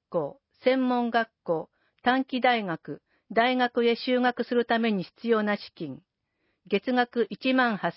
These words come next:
千円から五万四千円。いずれも申請から約二ヶ月かかります。ひとり親家庭等日常生活支援事業。急な病気や怪我、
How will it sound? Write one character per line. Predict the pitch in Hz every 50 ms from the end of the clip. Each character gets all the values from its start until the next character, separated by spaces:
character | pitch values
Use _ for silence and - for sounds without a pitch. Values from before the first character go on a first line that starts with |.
| - -
千 | 240 226 220 220
円 | 214 214 214
か | - 208 196
ら | 196 196
五 | 185 202 196
万 | 214 240 247 220 190
四 | 180 175 175 175
千 | - - - 160 156 151 147 147
円。 | 139 143 151 202 _ _ _ _ _ _ _ _ _ _ _ _ _ _ _ -
い | 226 196
ず | - 269 262
れ | 254 254
も | 247 247 -
申 | - - - 254 254 247
請 | - - 240 240
か | - 247 233
ら | 233 226
約 | 226 254 262 - 214
二 | 185 175
ヶ | - 262
月 | 269 262 233 - -
か | - 170
か | - 165 156
り | 160 156
ま | 147 156
す。 | - _ _ _ _ _ _ _ _ _ _ _ _ _ _ _ _ _ _ _ _ _ _ _ _ _ _ _ _ _ _ _ _ _ _ _
ひ | - - -
と | 285 269
り | 269 269 262
親 | 262 262 262 254
家 | - - 254 - -
庭 | 226 196 170
等 | - - - 185 170 151 - _ _ _ _ _ -
日 | 220 202 196 - 262
常 | - 269 262 254
生 | - - 262 233
活 | - - 185 - - 156
支 | - - - 214 220
援 | 214 220 220 196
事 | - 214 196
業。 | 185 165 147 135 139 - _ _ _ _ _ _ _ _ _ _ _ _ _ _ _ _ _ _ _
急 | - - 277 277 277
な | 269 269 262 240
病 | 247 254 254 254 254
気 | - 233
や | 240 233 233
怪 | - - 220 214
我、 | 214 214 214 -